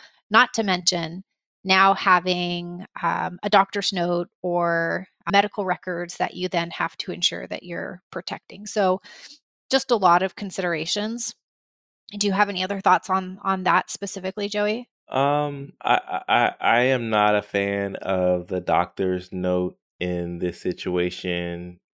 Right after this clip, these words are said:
Speaker 2: um, similarly because, you know, if, if a person is sick and they're waiting around in the doctor's office, they could get m-, sick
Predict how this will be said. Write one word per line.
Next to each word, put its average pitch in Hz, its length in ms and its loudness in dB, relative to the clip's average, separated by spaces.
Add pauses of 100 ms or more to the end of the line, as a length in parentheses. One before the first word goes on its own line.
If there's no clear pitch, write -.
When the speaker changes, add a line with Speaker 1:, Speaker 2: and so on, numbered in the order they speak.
(100)
Speaker 2:
um, 82 400 -12
similarly 98 600 2
because, 87 760 -4 (760)
you 87 80 -6
know, 80 260 -4
if, - 220 -6 (160)
if 87 200 -4
a 82 40 -8
person 92 520 -4
is 90 520 -2
sick 73 580 -6 (460)
and 80 300 -4
they're 80 80 -4
waiting 80 300 -4
around 76 580 -6
in 73 140 -10
the 76 100 -10
doctor's 76 420 -8
office, 76 640 -8 (600)
they 90 160 4
could 90 180 -2
get 87 220 0
m-, 69 80 -16 (320)
sick - 380 -4